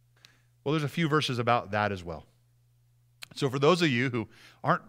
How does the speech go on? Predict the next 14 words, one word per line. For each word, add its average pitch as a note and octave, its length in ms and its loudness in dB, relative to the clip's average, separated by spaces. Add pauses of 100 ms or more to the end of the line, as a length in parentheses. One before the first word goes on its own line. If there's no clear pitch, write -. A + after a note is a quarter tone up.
(100)
aren't D#3+ 180 6
a C3 40 4
gossip D3 380 6
at C3+ 100 4
all, A#2+ 420 0 (520)
but A#2 100 -6
you C3+ 100 -2
hear D#3+ 240 6
the C3 60 0
scuttlebutt, A2 520 2 (1200)
for - 160 -6
those B2+ 180 2
of A#2+ 80 -2
us, - 360 0